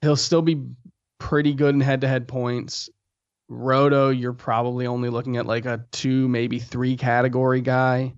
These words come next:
Um, still useful, but more of a low-end option at second base, uh, or a decent middle infield option. So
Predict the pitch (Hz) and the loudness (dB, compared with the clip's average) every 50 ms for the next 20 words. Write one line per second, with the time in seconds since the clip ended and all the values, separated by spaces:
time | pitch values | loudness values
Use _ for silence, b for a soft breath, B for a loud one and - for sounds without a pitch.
0 | - _ - - 107 110 104 101 95 98 95 - - - - - - - - - | -16 _ -6 -2 -2 0 0 -2 -2 -4 -8 -10 -14 -18 -20 -20 -20 -20 -20 -20
1 | _ _ _ - _ _ _ _ _ _ - - - - 180 185 202 196 165 151 | _ _ _ -20 _ _ _ _ _ _ -6 -4 0 2 4 4 4 4 4 4
2 | 151 151 - - - 160 147 143 143 139 139 - _ _ _ _ _ _ _ _ | 2 2 0 -2 -2 0 0 0 0 -2 -6 -10 _ _ _ _ _ _ _ _
3 | _ _ _ _ _ _ 147 139 127 123 120 117 113 107 - _ _ _ _ _ | _ _ _ _ _ _ -2 0 0 0 0 -2 -4 -6 -8 _ _ _ _ _
4 | _ _ _ _ _ - 151 156 160 165 156 147 151 143 135 131 127 127 127 117 | _ _ _ _ _ -2 2 4 4 6 4 4 2 2 2 2 2 2 2 0
5 | 113 110 110 107 110 98 - - - 120 110 104 107 113 - _ _ - 123 113 | -2 -2 -4 -4 -4 -4 -6 -10 -12 -12 -10 -10 -12 -12 -16 _ _ -8 -6 -6
6 | 113 113 - - - - 123 113 113 107 107 117 113 113 113 110 - - - - | -6 -6 -6 -6 -4 -4 -4 -4 -6 -6 -6 -4 -4 -2 -4 -4 -6 -8 -10 -12
7 | - _ 104 110 107 104 95 95 101 113 - _ _ _ _ _ _ - 139 131 | -12 _ -6 -2 -2 -2 -2 -2 -4 -6 -10 _ _ _ _ _ _ -2 0 2
8 | 123 120 117 113 131 139 127 120 - 139 120 101 117 120 110 107 110 113 110 110 | 2 2 0 0 -2 -2 -2 -2 -2 -4 -4 -4 -4 -4 -4 -4 -4 -4 -6 -6
9 | - 117 117 117 - 113 110 - - - - - 101 98 104 - - 110 101 104 | -8 -8 -6 -6 -4 -4 -4 -6 -8 -10 -10 -10 -10 -10 -8 -4 -2 -2 -2 -2
10 | - | -4